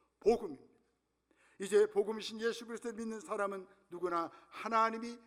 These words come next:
구원하십니다. 누구든지 예수를 믿으면 하나님이 구원하시는 거예요. 그러면서 이 아침에 오신 저와 여러분들이 예수 그리스도를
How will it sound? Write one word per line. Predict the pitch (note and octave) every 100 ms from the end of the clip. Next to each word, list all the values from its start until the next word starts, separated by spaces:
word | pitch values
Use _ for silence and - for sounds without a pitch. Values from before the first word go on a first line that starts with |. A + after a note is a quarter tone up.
| _
구원하십니다. | - E3+ E3+ F3 - - - _ _ _ _ _ _ _ _ -
누구든지 | D#4+ D#4 F#3+ C#3 - _ _ _ _ _ _ -
예수를 | F3 F3 G3 G3+
믿으면 | G#3 A3 A3 A3+ A3+ - _
하나님이 | - E3 D#3 D#3 D3+ - _
구원하시는 | - G#3 G#3+ - - C3
거예요. | - _ _ _ _
그러면서 | G3 G3 G3 F3
이 | G3+
아침에 | G3+ G#3+ A3
오신 | A3 A3
저와 | G3+ G3
여러분들이 | F3+ F3 F3 E3 - _ _ -
예수 | D#3+ F#3 F#3 G3+
그리스도를 | G#3+ A3 - A3+ A#3